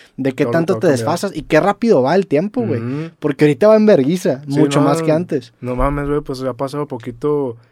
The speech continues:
Speaker 2: sea, básicamente poquito desde que salió el iPhone, el primer iPhone, güey, en dos mil siete.
Speaker 1: Sí, sí, sí. Y
Speaker 2: O
Speaker 1: ahorita
Speaker 2: sea,
Speaker 1: ya en el catorce, el quince, güey.
Speaker 2: ahorita ya puedes estar hablando con tu celular así. Güey, cuando yo era
Speaker 1: <laughs>
Speaker 2: niño,
Speaker 1: Sí.
Speaker 2: cuando yo era niño, güey, el único güey que veía así con su, con su,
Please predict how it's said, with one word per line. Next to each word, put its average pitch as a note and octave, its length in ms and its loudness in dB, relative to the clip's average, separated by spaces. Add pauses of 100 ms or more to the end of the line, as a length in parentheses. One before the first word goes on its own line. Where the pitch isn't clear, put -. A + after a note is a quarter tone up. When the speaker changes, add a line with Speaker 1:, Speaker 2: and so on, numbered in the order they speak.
(140)
Speaker 2:
sea, C#3 180 0
básicamente D3+ 580 0
poquito D3 600 0
desde D3+ 140 0
que C3 100 -10
salió A#2 220 -4
el B2+ 80 -4
iPhone, C3+ 1400 -6
el A2+ 100 -8
primer A#2+ 260 -4
iPhone, D#3 240 -6
güey, F3 120 -4
en D3+ 60 -6
dos C3+ 100 -6
mil C#3+ 80 -8
siete. C3+ 160 -4
Speaker 1:
Sí, C#3+ 140 -6
sí, C#3+ 140 -10 (140)
sí. - 60 -10
Y B2+ 60 -2
Speaker 2:
O C3 40 0
Speaker 1:
ahorita B2+ 180 -2
Speaker 2:
sea, C3+ 100 0
Speaker 1:
ya C#3 160 0
en D3 80 0
el C#3 140 -4
catorce, A#2+ 420 -10
el A#2+ 100 -10
quince, B2 300 -10
güey. B2 140 -4
Speaker 2:
ahorita D3+ 340 0
ya D3+ 100 0
puedes D#3 220 -2
estar C#3 120 -4
hablando D3+ 220 -4
con D#3 160 -8
tu D3 80 -12
celular B2 300 -6
así. C#3 260 -8 (300)
Güey, F3 240 4
cuando D#3+ 260 2
yo E3 60 6
era F3 160 8
Speaker 1:
<laughs> - 0 -
Speaker 2:
niño, G#3 220 4
Speaker 1:
Sí. F#3+ 60 2 (320)
Speaker 2:
cuando F3+ 280 4
yo D#3+ 80 4
era G3 120 2
niño, A3 320 2
güey, G3+ 160 4
el E3 60 2
único F3+ 260 -2
güey D#3 160 0
que F#3 120 -2
veía E3 160 2
así E3+ 140 -8
con F#3+ 200 -6
su, D3 380 -4
con C3+ 180 -6
su, A#2+ 960 -6